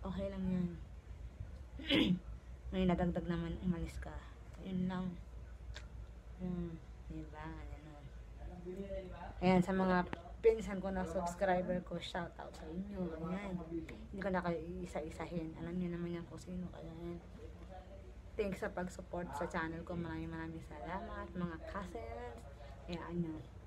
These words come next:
Pag ano, pag umabot na ako ng one thousand, ayan, masaya na ako. Hindi. Or sana,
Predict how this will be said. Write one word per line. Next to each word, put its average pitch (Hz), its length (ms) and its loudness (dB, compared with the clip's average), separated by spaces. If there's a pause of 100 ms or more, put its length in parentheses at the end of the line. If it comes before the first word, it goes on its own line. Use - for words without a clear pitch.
(1040)
Pag 185 240 2
ano, 165 240 2 (960)
pag 190 160 4
umabot 208 320 6
na 226 160 6
ako 208 80 2
ng 202 160 4
one 185 240 6
thousand, 165 400 0 (960)
ayan, 165 240 -2
masaya 160 320 2
na 147 160 0
ako. - 160 -10 (160)
Hindi. 175 200 -6 (680)
Or 180 80 2
sana, 175 320 2